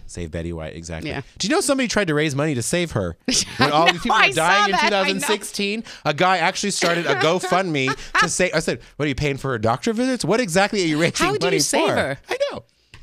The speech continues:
Speaker 1: If she wants to go, she would want to
Speaker 2: <laughs> Yeah,
Speaker 1: go.
Speaker 2: exactly.
Speaker 1: I mean, who's in, oh, Carbonite? Yeah. This is, yeah, this is not Star Wars. This is not Mister, um, Harrison Ford. We're not freezing anyone in car.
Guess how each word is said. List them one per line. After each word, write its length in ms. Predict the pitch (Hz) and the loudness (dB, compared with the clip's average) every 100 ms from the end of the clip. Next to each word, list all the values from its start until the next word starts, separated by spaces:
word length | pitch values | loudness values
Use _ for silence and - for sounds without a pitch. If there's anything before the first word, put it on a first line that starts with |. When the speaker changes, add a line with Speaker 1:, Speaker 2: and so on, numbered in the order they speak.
| - - | -16 -10
Speaker 1:
If 100 | 143 | -8
she 120 | 180 | -6
wants 260 | 214 240 | -6 -6
to 60 | - | -4
go, 180 | 120 107 | -4 -2
she 180 | - 98 | -4 -4
would 80 | |
want 200 | 90 123 | -2 -2
to 60 | 277 | 0
Speaker 2:
<laughs> 40 | |
Yeah, 100 | - | 0
Speaker 1:
go. 60 | - | 0
Speaker 2:
exactly. 640 | 160 202 339 - 170 131 - - | 0 0 0 -2 -4 -4 -6 -6
Speaker 1:
I 120 | 135 | -4
mean, 200 | 110 87 - _ _ _ - 214 _ _ _ | -6 -10 -18 _ _ _ -10 -10 _ _ _
who's 160 | 151 131 | -8 -6
in, 80 | 123 | -4
oh, 180 | 113 | -4
Carbonite? 540 | 92 - 104 110 113 123 _ | -4 -6 -6 -4 -6 -8 _
Yeah. 260 | - 90 87 95 _ 170 _ _ _ _ _ _ _ _ _ _ - | -14 -12 -12 -16 _ -20 _ _ _ _ _ _ _ _ _ _ -8
This 180 | 104 | -6
is, 100 | 113 101 - | -6 -8 -6
yeah, 320 | 127 135 104 | -2 -2 -2
this 180 | 123 143 | -6 -6
is 100 | 139 | -4
not 200 | 170 156 | -4 -4
Star 360 | - 151 123 127 | -6 -4 -4 -4
Wars. 360 | 127 127 127 | -4 -6 -8
This 160 | 123 117 | -10 -14
is 200 | 117 - | -14 -8
not 260 | 117 113 | -8 -8
Mister, 460 | 107 101 - 101 95 95 | -8 -10 -8 -8 -6 -6
um, 320 | 90 87 90 _ _ | -6 -8 -10 _ _
Harrison 380 | - 107 101 101 | -8 -8 -6 -10
Ford. 360 | - 87 90 - _ _ _ _ _ | -8 -8 -8 -10 _ _ _ _ _
We're 100 | 113 | -8
not 220 | 123 - | -8 -8
freezing 280 | - 113 107 | -10 -8 -6
anyone 200 | 98 92 | -6 -8
in 60 | 92 | -10
car. 140 | 95 | -12